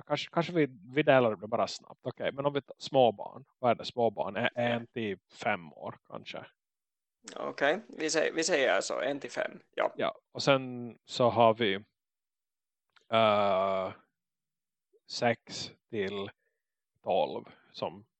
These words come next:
Speaker 1: förskola, högst-, eller lågstadiebarn. Så vi har två grupper då.
Speaker 2: Ja, okej, ja,
Speaker 1: En
Speaker 2: vi
Speaker 1: till
Speaker 2: kan
Speaker 1: fem,
Speaker 2: göra.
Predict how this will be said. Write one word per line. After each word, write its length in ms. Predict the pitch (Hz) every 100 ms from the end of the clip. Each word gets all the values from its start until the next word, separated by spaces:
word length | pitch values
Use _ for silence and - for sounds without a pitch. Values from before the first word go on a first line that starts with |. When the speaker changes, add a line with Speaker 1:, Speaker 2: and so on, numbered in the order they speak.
| _ _ 117 117
Speaker 1:
förskola, 720 | - 120 110 - - 101 92
högst-, 680 | - 98 107 - - - _
eller 140 | 110 101
lågstadiebarn. 880 | 98 101 - - 82 - - - 139 _ _ _ _ _ _ _ _ _ _ _ _ _ _
Så 120 | _
vi 40 | 113
har 80 |
två 220 | 104 123 110
grupper 400 | 101 - - -
då. 180 | - - _ _ _ _ _ _ _ _ _ _ _ _
Speaker 2:
Ja, 1120 | 165 165 175 151 127 113 98 120 139 147 160 -
okej, 380 | 196 175 160 202
ja, 280 | - 147 170 -
Speaker 1:
En 180 | 139
Speaker 2:
vi 60 | 135
Speaker 1:
till 100 | -
Speaker 2:
kan 80 | 135
Speaker 1:
fem, 160 | 123
Speaker 2:
göra. 120 | -